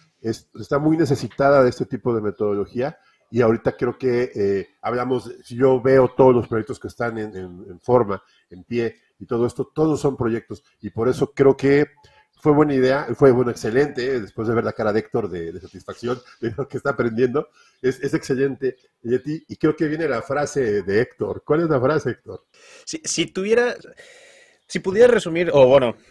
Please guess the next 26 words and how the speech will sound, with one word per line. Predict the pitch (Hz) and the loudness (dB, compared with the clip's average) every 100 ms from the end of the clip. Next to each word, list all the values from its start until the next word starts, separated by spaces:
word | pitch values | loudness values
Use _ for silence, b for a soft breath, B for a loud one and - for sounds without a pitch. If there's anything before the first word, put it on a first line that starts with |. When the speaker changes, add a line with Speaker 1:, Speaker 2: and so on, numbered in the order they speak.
| - | -8
Speaker 2:
este, | 131 127 - 139 143 | -4 -2 0 2 2
si | 151 | -2
puedes | 139 208 | -2 -2
resumir | 190 147 139 139 _ _ | -2 -4 -8 -10 _ _
todo | 208 233 | 6 8
esto | 226 - | 8 6
que | - | 2
hemos | 180 185 131 | 2 2 0
hablado, | 120 131 139 | 0 2 2
este | 135 170 | 0 -2
mundo | 147 147 170 170 147 | 0 0 0 2 0
que | 135 | 0
es | 135 | -2
la, | 135 139 131 127 120 | 0 2 2 2 0
la | 117 | -4
administración | 110 117 117 - 117 - 127 | -4 -6 -8 -2 -4 -2 -4
y | 131 | -2
la | 120 | -4
gestión | 117 - 127 | -6 -8 -8
de | 127 | -8
proyectos, | 127 117 117 120 - 127 - b b b b _ _ - | -6 -4 -4 -4 -6 -8 -10 b b b b _ _ -8
a | 139 | -6
dos | 139 175 185 | -2 -2 -2
o | 185 | -2
tres | 160 160 | 0 0
oraciones, | 170 151 120 139 139 151 - | 0 -2 -4 -6 -6 -8 -12